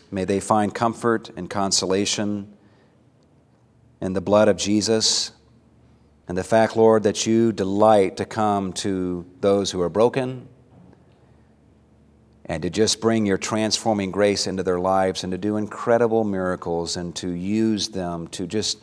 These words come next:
bear much fruit for your kingdom. You, you love just glorifying yourself by using all of us in this way. The truth is, all of us are broken, messed up sinners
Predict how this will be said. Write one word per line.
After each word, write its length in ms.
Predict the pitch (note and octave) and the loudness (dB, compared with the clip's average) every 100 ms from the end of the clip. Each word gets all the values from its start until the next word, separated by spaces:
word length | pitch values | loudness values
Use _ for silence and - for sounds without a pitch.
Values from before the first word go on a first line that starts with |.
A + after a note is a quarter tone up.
| - - - - - | -14 -20 -20 -20 -20
bear 340 | - A2 A#2 G#2+ | 2 8 8 8
much 360 | G#2+ A#2 - | 4 2 2
fruit 340 | - - G#2+ - | -2 0 0 0
for 140 | - | -4
your 160 | F2+ F2+ | -4 -4
kingdom. 520 | - G2 F2+ F2 E2+ | -6 -8 -6 -6 -6
You, 280 | G2+ B2 F#2 | 0 0 0
you 200 | G2 B2 | -4 -4
love 800 | B2 B2 B2+ C#3 C3 A#2 G2+ F2 | -4 -4 2 4 4 2 0 -2
just 320 | F#2+ F#2+ - - | -4 -6 -6 -6
glorifying 680 | B2+ A#2 A2 - G#2+ G2 G2 | 0 4 2 2 -2 0 -4
yourself 520 | F2+ - F#2+ F2+ - | -4 -2 0 -2 -2
by 100 | F2+ | -4
using 720 | F2+ G#2 A#2 A2 F#2+ E2+ D#2+ - - _ | -2 -2 -2 -2 -4 -8 -10 -16 -20 _
all 300 | - C#3 D#3 | 2 4 4
of 120 | A#2 | 2
us 240 | F#2 E2+ - | 0 -2 -4
in 100 | - | -6
this 280 | D#3+ - - | -8 -8 -10
way. 280 | - - _ _ _ _ _ _ _ _ _ _ _ _ - | -20 -20 _ _ _ _ _ _ _ _ _ _ _ _ -20
The 60 | - | -14
truth 300 | - C3 C#3 | -4 0 2
is, 160 | B2 | 4
all 260 | A#2 A#2+ A2+ | 6 8 6
of 80 | F2 | 4
us 220 | E2+ - | -2 -4
are 100 | D#2+ | -6
broken, 720 | D#2+ - G#2+ A2 A#2+ A2 G#2 | -4 2 4 2 0 -2 -4
messed 340 | F#2+ F#2 - F#2+ | -4 -4 -4 -4
up 140 | E2 | -4
sinners 640 | - E2+ C#2+ D2 - - | -6 -8 -14 -18 -16 -16